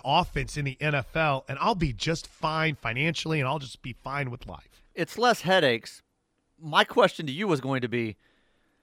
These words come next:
Speaker 2: is that attractive to, uh, owners and G Ms that they say, uh, "We're gonna have Chip Kelly perhaps as an offensive coordinator option"?
Speaker 1: That's a good question.
Speaker 2: <laughs> I don't know if that's still an attractive thing at this point.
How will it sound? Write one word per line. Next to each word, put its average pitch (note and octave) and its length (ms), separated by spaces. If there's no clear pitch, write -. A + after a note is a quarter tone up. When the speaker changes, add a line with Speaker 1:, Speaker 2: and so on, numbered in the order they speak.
Speaker 2:
is D3+ 140
that A#3 160
attractive F#3+ 800
to, F#3 280
uh, F3 280
owners G3 320
and E3+ 140
G E3 140
Ms G3 120
that F3+ 140
they E3 140
say, D#3+ 340
uh, D#3+ 200
"We're E3 140
gonna F#3+ 240
have F#3 200
Chip - 260
Kelly F#3 280
perhaps F3 400
as D#3 100
an D#3 80
offensive D#3 440
coordinator E3+ 420
option"? G#3+ 440
Speaker 1:
That's - 180
a G2 40
good G2 180
question. - 440
Speaker 2:
<laughs> - 0
I D3 40
don't G#3 160
know F#3+ 40
if F3+ 60
that's F3+ 180
still F3 160
an D#3+ 60
attractive D3+ 480
thing D3+ 260
at A2 120
this G2+ 120
point. F2+ 320